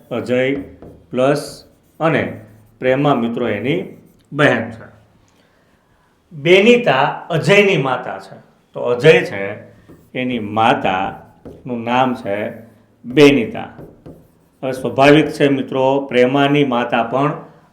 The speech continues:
બેનિતા થશે. બેન્જામિન બેનિતાના પિતા છે.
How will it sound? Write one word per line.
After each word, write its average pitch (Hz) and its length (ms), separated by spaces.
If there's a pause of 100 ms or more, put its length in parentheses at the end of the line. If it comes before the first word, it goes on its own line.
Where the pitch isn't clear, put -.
બેનિતા 135 500
થશે. - 300 (1200)
બેન્જામિન 170 800
બેનિતાના 151 840
પિતા 151 380
છે. 123 160